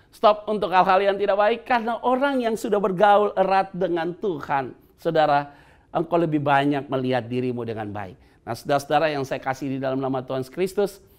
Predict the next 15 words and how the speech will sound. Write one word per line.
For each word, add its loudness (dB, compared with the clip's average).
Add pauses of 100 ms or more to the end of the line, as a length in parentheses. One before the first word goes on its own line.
(180)
Biarlah 4
firman 0
Tuhan -4
sepanjang 0
minggu 0
yang 4
sudah 0
kita -4
lewati -4
ini, -4
satu -2
minggu 0
ini, -4 (400)
kita -4
akan -6